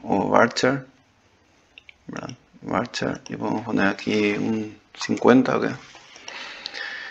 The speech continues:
Y la misma cosa para el estado, que puede ser el tipo varchar treinta. Ahí. Está. Ahora,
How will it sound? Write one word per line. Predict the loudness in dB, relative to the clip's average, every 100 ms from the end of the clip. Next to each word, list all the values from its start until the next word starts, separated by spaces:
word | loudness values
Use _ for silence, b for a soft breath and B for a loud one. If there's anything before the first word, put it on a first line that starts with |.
| B B B B B _
Y | 2 10 12 12
la | 12
misma | 10 6 0
cosa | 2 2 4 2 4
para | 4
el | 4
estado, | 2 4 6 6 4
que | -2
puede | -4 -2 -2
ser | 0
el | 0 0
tipo | -2 -2 2 4 4 2 0 -4 -8 -20 _ _ _
varchar | -2 0 0 -4 -2 -2 -4 -8 _ -20 -20 -20 _ _ -12
treinta. | -6 -6 -6 -10 -14 B B B -20 -20 b b b b b b b b b _ -20 -20 -20 _ _ _ _ -20 -20 -18 -12
Ahí. | -12 -12 -20 -20 -20 B B B B B B B B B B B -4
Está. | 4 4 2 -16 B B B B B -20 _ -20 -20 -20 -16 -10 4
Ahora, | 8 8